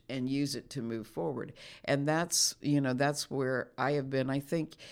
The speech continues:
you know, we can have major mentors for our life, and then there's mentors in seasons.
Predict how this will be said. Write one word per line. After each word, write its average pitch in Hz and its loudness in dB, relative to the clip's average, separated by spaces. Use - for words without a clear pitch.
you 165 2
know, 147 6
we 165 0
can 170 0
have 156 4
major 170 2
mentors 160 0
for 151 -2
our 139 2
life, 147 -2
and 135 0
then 143 2
there's 127 -2
mentors 135 -2
in 123 -2
seasons. - -4